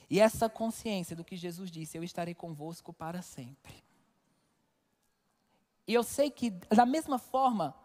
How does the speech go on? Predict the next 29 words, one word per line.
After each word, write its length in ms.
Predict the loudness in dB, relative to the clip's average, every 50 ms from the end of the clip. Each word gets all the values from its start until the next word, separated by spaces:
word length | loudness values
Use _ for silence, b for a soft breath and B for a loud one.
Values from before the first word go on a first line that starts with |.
| b b b b b b b b b b b b b _
que 140 | -2 -2 -2
Deus, 1120 | 0 6 12 12 12 12 12 12 10 8 4 -2 -6 -10 -12 -12 -14 -16 -16 -18 -20 -20 -20 -20 -20 b b b b b b b b b b -4
que 120 | -2 0
o 60 | 0
diabo, 540 | 4 6 10 12 12 12 12 10 8 4 0
como 280 | 2 4 4 6 6 6
é 60 | 4
que 120 | 4 0
o 40 | 0
diabo 300 | 4 6 6 6 6 4
se 140 | -2 -2 0
move 320 | 2 2 2 2 2 0
na 120 | 0 0 0
terra? 440 | 0 0 0 0 0 -2 -4 -4
Através 360 | -2 0 0 0 0 0 -2 0
de 80 | 0
alguém, 460 | 0 0 0 0 -2 -2 -2 -4 -8 -12 _ _ -10
não 100 | -6 -2
é 100 | -2 -2
assim? 300 | -2 -4 -6 -8 -8 -8 B B B B B B B B
Deus 360 | 4 6 8 8 8 6 2
também 340 | -2 0 0 2 0 0 -2
se 160 | -4 -4 -2
move 320 | -2 -2 -2 -2 -4 -4
na 160 | -4 -2 -4
terra 320 | -2 0 0 0 0 0 -2
através 320 | -4 -4 -4 -4 -6 -6
de 80 | -8 -10
pessoas. 800 | -10 -10 -12 -12 -12 -14 -14 -14 -14 -16 -18 -20 -20 -20 -20